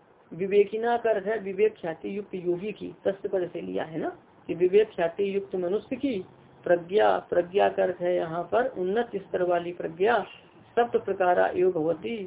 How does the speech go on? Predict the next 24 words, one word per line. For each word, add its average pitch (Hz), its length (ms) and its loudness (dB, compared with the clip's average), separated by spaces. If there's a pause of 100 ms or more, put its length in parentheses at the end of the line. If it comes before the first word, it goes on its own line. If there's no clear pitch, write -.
(120)
सात 175 300 -2
ही 196 80 -8
प्रकार 170 320 -2
की 254 180 -2 (320)
होती - 240 -14
है, - 180 -16 (800)
ठीक 285 200 -2
है 254 80 2
ना। 190 140 -6 (460)
उन्नत 226 400 2
स्तर 226 300 0
जो 226 120 8
है 202 140 6
ना, 269 120 2 (600)
वो 208 200 8
मलापगमा 202 720 4
चित्त 202 320 -4 (140)
से 202 100 -2
प्रत्यांतरा 196 760 -2
उत्पादे 185 500 -2
से 208 140 -8
व्यक्त 190 340 -12
होता - 200 -16
है, - 220 -20